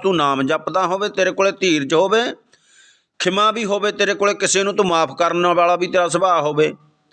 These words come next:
ਧੀਰਜ ਹੋਵੇ, ਕਿਸੇ ਦੀ ਗੱਲ ਕਹੀ ਹੋਵੇ, ਸਹਿੰਦਾ ਵੀ ਹੋਵੇਂ ਤੂੰ,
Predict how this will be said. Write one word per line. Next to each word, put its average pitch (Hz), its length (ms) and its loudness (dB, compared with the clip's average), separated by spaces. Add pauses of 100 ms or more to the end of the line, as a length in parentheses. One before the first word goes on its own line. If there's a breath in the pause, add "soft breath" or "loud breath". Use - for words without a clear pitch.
(600)
ਧੀਰਜ 180 360 0
ਹੋਵੇ, 196 280 2
ਕਿਸੇ 202 300 0
ਦੀ 196 100 -4
ਗੱਲ 185 260 -2
ਕਹੀ 185 280 -4
ਹੋਵੇ, 175 240 -2
ਸਹਿੰਦਾ 190 400 0
ਵੀ 202 120 0
ਹੋਵੇਂ 175 260 0
ਤੂੰ, 160 260 -6